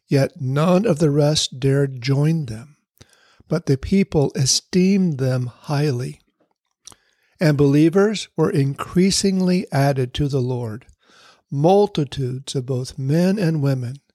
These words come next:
so that they brought the sick out into the streets and laid them on beds and couches, that at least the shadow of Peter passing by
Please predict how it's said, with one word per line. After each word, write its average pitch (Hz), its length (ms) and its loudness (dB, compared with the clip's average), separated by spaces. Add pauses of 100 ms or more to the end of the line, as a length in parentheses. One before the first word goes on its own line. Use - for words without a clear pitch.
(540)
so - 220 0
that 147 240 2
they 147 160 2
brought 151 480 0
the 160 120 -4
sick - 360 -2
out 131 260 -4
into 135 220 -6
the 147 140 -4
streets - 760 -6 (540)
and 147 220 2
laid 175 260 4
them 180 220 2
on 139 260 0
beds 151 440 0
and 156 220 -6
couches, - 760 -8 (600)
that 165 160 2
at 160 160 2
least 185 320 2
the 170 140 0
shadow 180 500 2
of 156 220 0
Peter 185 340 0
passing 165 560 -2
by 139 480 -2